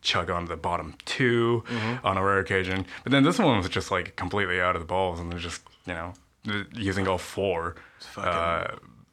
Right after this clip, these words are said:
Speaker 1: bottom string. So it just went chunk, chunk, chunk, chunk.
Speaker 2: Yeah.
Speaker 1: And yeah, that was enough. <laughs>
Speaker 2: I had, yeah, I had no, I had no idea. W-, w-, do you like, um, animals as leaders?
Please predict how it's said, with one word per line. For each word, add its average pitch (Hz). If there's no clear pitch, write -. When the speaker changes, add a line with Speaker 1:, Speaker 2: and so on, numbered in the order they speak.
Speaker 1:
bottom 92
string. 95
So 95
it 98
just 92
went 98
chunk, 76
chunk, -
chunk, -
chunk. -
Speaker 2:
Yeah. 120
Speaker 1:
And 131
yeah, 151
that 113
was 123
enough. 127
<laughs> -
Speaker 2:
I 208
had, 135
yeah, 120
I 120
had 113
no, 113
I 104
had 98
no 104
idea. 101
W-, 151
w-, 156
do 165
you 220
like, 214
um, 107
animals 127
as 98
leaders? 92